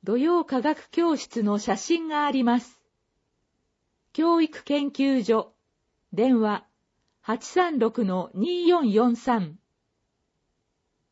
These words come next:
十六、認知症オレンジパートナー養成講座。日時、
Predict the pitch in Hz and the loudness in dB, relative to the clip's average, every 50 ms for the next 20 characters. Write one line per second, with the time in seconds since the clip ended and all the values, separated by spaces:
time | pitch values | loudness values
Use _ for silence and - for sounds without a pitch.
0 | _ _ _ _ _ _ - 156 202 311 320 320 320 277 285 285 277 - 277 277 | _ _ _ _ _ _ -8 -2 2 4 4 4 4 4 2 0 0 0 -2 -2
1 | - - - _ _ _ _ _ _ _ _ - 180 285 349 349 349 330 - 302 | -2 -4 -8 _ _ _ _ _ _ _ _ -4 -2 -2 -2 -2 -6 -4 -2 -2
2 | 302 - - 311 294 277 269 277 269 202 - - 185 208 294 339 339 349 320 320 | -2 0 0 0 2 2 2 2 0 0 0 0 2 2 2 2 0 2 2 2
3 | 339 339 - 320 320 320 311 - 240 208 175 170 170 165 160 156 147 139 - _ | 2 2 2 0 0 0 0 0 -2 -2 -2 -2 -4 -6 -6 -8 -8 -10 -12 _
4 | - 196 302 330 330 - - 330 330 320 302 302 - 302 311 269 190 - 139 151 | 0 2 2 2 2 2 0 0 0 0 0 0 0 2 2 2 2 0 -2 -4
5 | 151 135 - _ _ _ _ _ _ _ _ _ _ _ _ _ _ 202 269 320 | -4 -4 -8 _ _ _ _ _ _ _ _ _ _ _ _ _ _ -2 0 0
6 | 311 - 311 254 160 151 160 151 - - | 2 2 2 2 2 -2 -6 -8 -8 -12